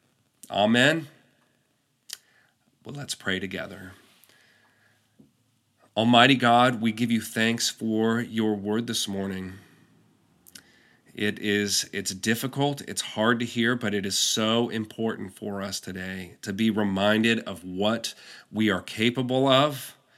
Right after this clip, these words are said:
but also that we have a greater King who has never abused his power,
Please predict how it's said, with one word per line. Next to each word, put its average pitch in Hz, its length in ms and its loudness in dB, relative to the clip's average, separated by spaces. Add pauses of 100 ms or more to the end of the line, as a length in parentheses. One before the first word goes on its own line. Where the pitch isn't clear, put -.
(400)
but 117 140 0
also 104 800 0
that 107 200 -4
we 107 180 -4
have 98 640 -8 (420)
a 110 80 -10
greater 104 540 -4
King 90 540 -10 (1700)
who 110 100 -4
has 98 160 0
never 98 380 0
abused 95 420 -6
his 98 140 -6
power, 92 600 -12